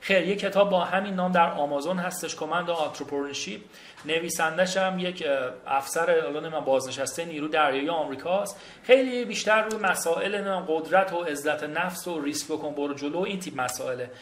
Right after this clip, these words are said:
من بعدی که تألیف کردم کتاب و اینا، برای نامگذاریش می‌خواستم حالا ببینم که چه کار کنم. اه، رفتم دیدم که آره همچین چیزی هست، یه مقدار تو ذوقم خورد، ولی دیدم خوشبختانه نه. اصلاً موضوعش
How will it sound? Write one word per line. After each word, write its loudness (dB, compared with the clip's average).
من -4
بعدی 6
که -6
تألیف 0
کردم 2
کتاب -2
و 0
اینا، -4
برای 2
نامگذاریش 0
می‌خواستم -6
حالا -2
ببینم -4
که -12
چه -8
کار -4
کنم. -8
اه، -4
رفتم 0
دیدم -2
که -4
آره 4
همچین -6
چیزی -8
هست، -2
یه -4
مقدار 0
تو -16
ذوقم 0
خورد، -4
ولی 4
دیدم 0
خوشبختانه -2
نه. -2
اصلاً -4
موضوعش -4